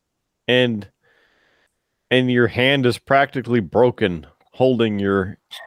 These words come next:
'cause you're like, <laughs> you're like the, ow, ow, I just cracked my wrist. I'm gonna, uh, uh,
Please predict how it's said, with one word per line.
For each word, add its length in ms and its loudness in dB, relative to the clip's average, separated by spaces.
'cause 180 -4
you're 160 0
like, 420 0
<laughs> 180 -8
you're 180 2
like 400 2
the, 380 2
ow, 460 0
ow, 580 0
I 120 4
just 280 2
cracked 440 2
my 100 4
wrist. 680 2
I'm 300 0
gonna, 440 6
uh, 40 4
uh, 760 4